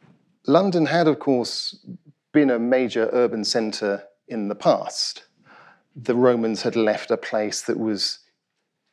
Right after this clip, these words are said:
hugely impressive, with a vast basilica, an amphitheatre, a complete set of masonry walls.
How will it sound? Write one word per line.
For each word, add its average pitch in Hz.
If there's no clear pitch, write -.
hugely 139
impressive, -
with 120
a 120
vast 123
basilica, 120
an 110
amphitheatre, 117
a 120
complete 113
set 117
of 110
masonry 107
walls. 127